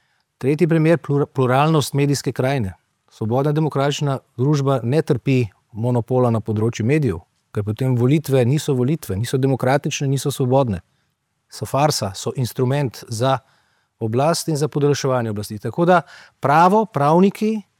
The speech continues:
so pa vpeti v ta vrednosti-, vrednostni temelj svobodne demokratične družbe. In če nisi vpet, ne, in če ga ne razumeš in če ga ne izvajaš v vsaki svoji odločitvi, potem ne delaš v prid pravne države.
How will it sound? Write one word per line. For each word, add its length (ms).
so 160
pa 160
vpeti 460
v 80
ta 320
vrednosti-, 640
vrednostni 560
temelj 320
svobodne 400
demokratične 560
družbe. 320
In 80
če 160
nisi 320
vpet, 380
ne, 140
in 160
če 140
ga 100
ne 160
razumeš 480
in 80
če 160
ga 80
ne 160
izvajaš 640
v 80
vsaki 340
svoji 300
odločitvi, 500
potem 320
ne 80
delaš 380
v 80
prid 180
pravne 320
države. 400